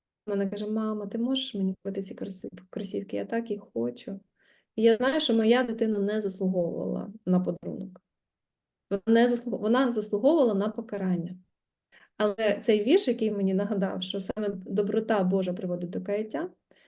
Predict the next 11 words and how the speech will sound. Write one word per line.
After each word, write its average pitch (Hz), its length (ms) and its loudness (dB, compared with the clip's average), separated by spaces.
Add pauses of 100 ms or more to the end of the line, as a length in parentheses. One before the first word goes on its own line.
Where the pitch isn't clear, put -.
(120)
він 240 160 6
мене 226 180 6
спонукав 226 720 -2
до 208 80 0
того, 240 300 2
щоб 190 320 -2
в - 40 -18
ситуації, 233 580 0
яких 233 260 -2
вона 233 440 6
знала, 190 360 4